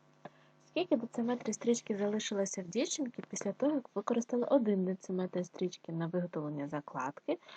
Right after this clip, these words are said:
для книжки та ще чотири дециметри на бант для ляльки? Отже, у нас було всього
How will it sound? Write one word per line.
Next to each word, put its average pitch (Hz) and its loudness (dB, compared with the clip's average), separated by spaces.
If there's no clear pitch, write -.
для 247 10
книжки 254 0
та 190 6
ще 185 2
чотири 170 2
дециметри 254 0
на 165 2
бант 165 2
для 175 0
ляльки? - -4
Отже, 160 6
у 156 -4
нас 247 2
було 208 2
всього 190 0